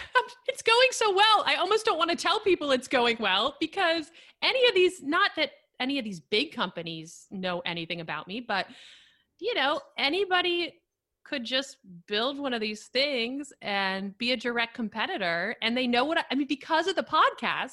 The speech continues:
like, there's this huge benefit of building in public,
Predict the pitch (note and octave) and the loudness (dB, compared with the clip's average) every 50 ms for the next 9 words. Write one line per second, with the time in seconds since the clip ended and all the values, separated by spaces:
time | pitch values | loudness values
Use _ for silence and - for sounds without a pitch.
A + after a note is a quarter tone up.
0 | - D4 C4 C4 - E4 D#4+ - E4+ D#4 - - F#4+ G4+ F#4 - _ - G#3 G#3 | -4 -4 -4 -2 -2 -6 -4 -4 -6 -8 -6 -4 -4 -4 -4 -8 _ -2 -2 0
1 | B3 D4 C#4+ - C#4+ A#3+ A3 F#3 E3+ G#3+ G#3 G3+ G3 G3 F#3 F3+ - - F3 F3 | 0 0 0 0 0 0 0 -4 -2 -2 -2 -2 -2 -4 -6 -8 -4 -4 -4 -4
2 | F3 E3 F#3 A3 _ | -4 -8 -8 -10 _